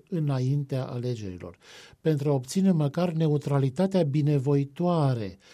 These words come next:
nu susținerea canalelor de televiziune al lui Plahotniuc, dar măcar neutralitatea binevoitoare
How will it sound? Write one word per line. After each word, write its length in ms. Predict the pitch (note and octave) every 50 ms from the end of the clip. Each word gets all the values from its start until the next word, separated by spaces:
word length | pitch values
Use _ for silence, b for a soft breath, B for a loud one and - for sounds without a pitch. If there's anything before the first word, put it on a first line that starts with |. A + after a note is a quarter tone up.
| b b
nu 180 | b F#3+ B3+ B3+
susținerea 840 | - B3+ A3+ - - - - - - F3 F#3 F3+ E3+ D3 C#3 C3+
canalelor 600 | C3 - C#3 B2+ B2+ C3 C3+ C3 A#2+ A#2+ B2 A#2
de 80 | A#2+ A#2+
televiziune 520 | A2+ - B2+ B2 A2 A2 G#2+ A2 A2 G#2
al 140 | F#2+ F2+ F2 F2
lui 160 | E2+ F2 F#2 -
Plahotniuc, 580 | A2+ A#2 B2 C#3 F#3+ G#3 A#3 C#4+ A#3 - - B B B B
dar 160 | B F3+ E3+
măcar 320 | D#3 D#3+ D#3+ D#3 G3+ G#3+ G#3
neutralitatea 720 | G3 G3 G#3 G#3 G3 G3 G3 G3 F#3+ F#3+ F#3+ G3+ F3+ F#3
binevoitoare 800 | D#3+ D#3+ D3+ D3 C3+ C3 C3 A#2+ A#2+ - G2+ F#2 F2+ F2 E2+